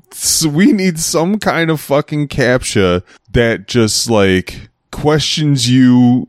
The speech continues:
before you can d-, take the poll, and based on your answers, it knows whether you're a fucking troll or not, and it's just like, "Yeah, you can't participate in this. Like, sorry. Serious, serious inquiries only, please." <laughs>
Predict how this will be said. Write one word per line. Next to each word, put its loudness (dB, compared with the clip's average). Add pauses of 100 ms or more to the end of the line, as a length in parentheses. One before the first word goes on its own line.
before 0
you 2
can -2
d-, -4
take -2
the -2
poll, 0
and 0
based 0
on -2
your -2
answers, -4 (300)
it -2
knows 0
whether 0
you're 0
a -2
fucking -4
troll 0
or 0
not, -4
and -2
it's -2
just -6
like, -4
"Yeah, 0
you 0
can't -4
participate -8
in -12
this. -6
Like, -4
sorry. -8 (280)
Serious, 0
serious 2
inquiries 0
only, -2
please." -6
<laughs> -20